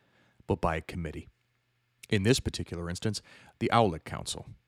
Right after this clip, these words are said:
You can probably already guess how this third relief attempt turned out, can't you? For starters, this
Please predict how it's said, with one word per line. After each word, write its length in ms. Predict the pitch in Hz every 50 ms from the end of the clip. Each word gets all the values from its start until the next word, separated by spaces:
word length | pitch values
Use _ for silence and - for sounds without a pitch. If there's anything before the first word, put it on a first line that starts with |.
| _ _ _ _ _ _ _ _ _ _ _ _ _ _ _ _ _
You 100 | 104 98
can 120 | 113 110
probably 420 | - 135 156 147 151 147 147 147
already 200 | 139 135 135 123
guess 300 | 107 104 123 117 104 -
how 100 | - 98
this 260 | 90 92 117 113 - -
third 180 | - 98 90
relief 320 | 82 82 85 85 85 85 -
attempt 360 | 92 - - 87 82 82 -
turned 220 | - 82 80 78
out, 180 | 82 85 - - - _ _ _ _
can't 320 | - - - - - -
you? 80 | - 69 - - - - _ _ _ _ _ _ _ _ _ _ _ _ _ _ _ -
For 140 | - - 175
starters, 500 | 160 - - 113 90 80 80 - - - - _ _ _ -
this 240 | - 147 147 127 -